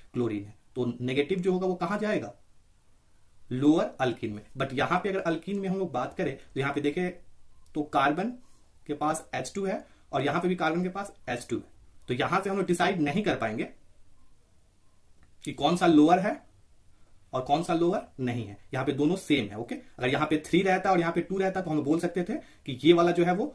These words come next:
lower alkene है। But symmetrical के case में हम लोग decide नहीं कर पाते हैं। उस case में आपको जो negative part है, यानी यहाँ पे chlorine दे रखा है,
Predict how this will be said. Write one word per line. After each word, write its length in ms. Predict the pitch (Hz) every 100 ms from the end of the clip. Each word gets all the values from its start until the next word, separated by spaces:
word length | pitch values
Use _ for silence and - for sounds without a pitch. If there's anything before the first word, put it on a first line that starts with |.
| -
lower 360 | 123 139 180 - - -
alkene 380 | 135 139 160 156
है। 220 | 139 107 - - - - - - 120
But 200 | 139 175
symmetrical 540 | 147 143 147 160 202
के 80 | 196
case 260 | 180 175 175
में 160 | 143 - -
हम 100 | 143
लोग 100 | 151
decide 320 | 151 156 185
नहीं 120 | 143 113
कर 120 | 104
पाते 280 | 107 101 110
हैं। 140 | - - - -
उस 160 | 180 -
case 240 | 165 185
में 160 | 127 143 - 139
आपको 440 | 139 147 156 - - _ - - - - -
जो 60 |
negative 440 | 127 139 156 151 220
part 220 | 139 131
है, 120 | - 143
यानी 140 | 139
यहाँ 180 | 131 139
पे 60 | 147
chlorine 320 | 147 139 185
दे 60 | 151
रखा 220 | 117
है, 80 | -